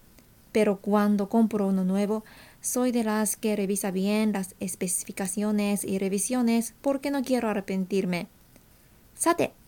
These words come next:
新しく買い替えたのはパソコンのモニターとマウスです。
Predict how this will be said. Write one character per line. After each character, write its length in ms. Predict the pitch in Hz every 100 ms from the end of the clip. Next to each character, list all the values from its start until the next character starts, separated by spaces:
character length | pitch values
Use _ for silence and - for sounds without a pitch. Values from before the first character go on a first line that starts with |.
| - -
新 340 | - 208 262 302
し 60 |
く 120 | - 247
買 180 | 214
い 20 | 214
替 140 | 233
え 40 | 226
た 100 | 202
の 140 | 208
は 220 | 240 240 - - -
パ 80 | 202
ソ 140 | 240
コ 180 | 240 269
ン 20 |
の 100 | 262
モ 120 | 226 226
ニ 140 | 233
タ 160 | 240 233
ー 20 |
と 240 | 294 285
マ 180 | 208 185
ウ 40 | 185
ス 120 | -
で 180 | 180 180
す。 160 | -